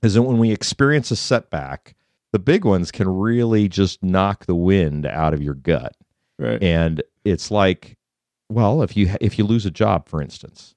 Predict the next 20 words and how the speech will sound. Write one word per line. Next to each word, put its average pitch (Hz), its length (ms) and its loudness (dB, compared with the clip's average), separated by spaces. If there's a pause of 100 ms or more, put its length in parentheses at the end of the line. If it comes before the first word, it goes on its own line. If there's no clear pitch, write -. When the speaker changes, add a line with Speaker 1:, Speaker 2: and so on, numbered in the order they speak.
Speaker 2:
Right. 113 240 -2 (120)
Speaker 1:
that 131 180 2
can 117 140 -2
be 104 100 2
one 110 180 2
of 98 80 0
the 85 140 2
huge 131 640 2
blows, 78 520 -2
right? 82 380 0
Speaker 2:
Oh, 110 120 -12
of - 180 -20
course. - 260 -10
Speaker 1:
And 85 340 2
you 101 140 0
can 87 220 0
sit - 240 -2
there 98 180 2
and 85 220 -6
go, 80 260 0